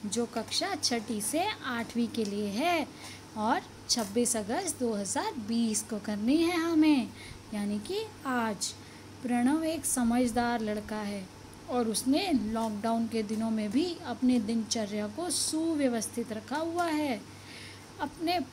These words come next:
उसके पापा एक दर्जी हैं, उसकी मम्मी एक गृहिणी हैं। वह अपने माता पिता के काम में हाथ बटाने के साथ साथ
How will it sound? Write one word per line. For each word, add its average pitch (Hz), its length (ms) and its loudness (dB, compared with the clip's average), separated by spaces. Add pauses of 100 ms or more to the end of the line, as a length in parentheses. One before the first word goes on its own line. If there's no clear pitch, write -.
(140)
उसके 320 320 -4
पापा 269 440 -2
एक 247 260 -2
दर्जी 220 360 0
हैं, 240 560 0
उसकी 302 320 -2
मम्मी 254 380 4
एक 262 240 0
गृहिणी 214 420 4
हैं। 220 280 2 (500)
वह 247 240 2
अपने 247 300 2
माता 240 400 2
पिता 254 320 -2
के 240 160 -4
काम 226 320 -4
में 320 240 2 (280)
हाथ 247 240 0
बटाने 220 560 -2
के 220 180 -2
साथ 214 260 -2
साथ 330 280 2